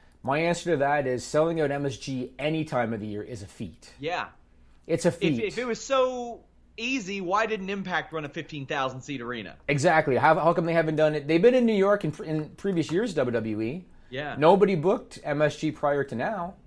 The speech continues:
Speaker 1: right? It's a
Speaker 2: Yep.
Speaker 1: feat no matter the time of year. Do I think
Speaker 2: Now
Speaker 1: they're gonna try it in October? Not necessarily. But hey, they still sold it out, and I say congratulations.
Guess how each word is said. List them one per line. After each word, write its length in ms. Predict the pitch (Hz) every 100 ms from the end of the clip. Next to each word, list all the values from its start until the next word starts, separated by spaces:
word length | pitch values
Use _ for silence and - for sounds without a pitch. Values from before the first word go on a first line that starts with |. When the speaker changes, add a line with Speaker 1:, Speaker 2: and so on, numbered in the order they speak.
| - _ -
Speaker 1:
right? 300 | 107 127 208 - - - -
It's 180 | 151
a 40 | 180
Speaker 2:
Yep. 120 | 127
Speaker 1:
feat 260 | 190 202 151
no 100 | 147
matter 280 | 147 147
the 100 | 139
time 240 | 120 135 127
of 80 | 139
year. 200 | 107 - - -
Do 140 | 147
I 60 | 143
think 180 | 202
Speaker 2:
Now 80 | 196 185
Speaker 1:
they're 100 | 190
gonna 160 | 180 143
try 220 | 175 175
it 80 | 170
in 180 | 165 147
October? 520 | 123 120 151 175 247
Not 220 | 185 131
necessarily. 720 | 151 - 110 117 120 165 240 240 - - - _ - -
But 200 | 135 127
hey, 340 | 156 135 107 - - - -
they 120 | 139
still 240 | 127 - 139
sold 280 | - 131 113
it 60 |
out, 140 | 117 123
and 100 | 107
I 40 |
say 200 | 107 113
congratulations. 720 | 104 104 101 98 98 92 -